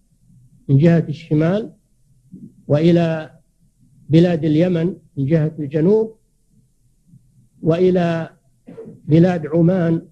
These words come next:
من جهة الشرق، واستولى على الحجاز وعلى ال-، على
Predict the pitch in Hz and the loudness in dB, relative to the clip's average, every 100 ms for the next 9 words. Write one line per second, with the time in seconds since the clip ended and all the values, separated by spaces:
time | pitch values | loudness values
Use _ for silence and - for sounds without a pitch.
0 | - 151 147 160 151 147 - 190 208 214 | -2 0 4 2 2 -4 -4 -4 -4 -6
1 | _ _ _ _ _ _ - 143 - 208 | _ _ _ _ _ _ -4 -4 0 0
2 | 185 170 156 160 151 151 143 180 202 208 | 2 -2 -2 -4 -4 -4 0 0 -2 -6
3 | _ - 135 156 151 185 147 165 160 151 | _ -14 -4 -2 -2 -4 -4 -2 -2 -4
4 | - | -10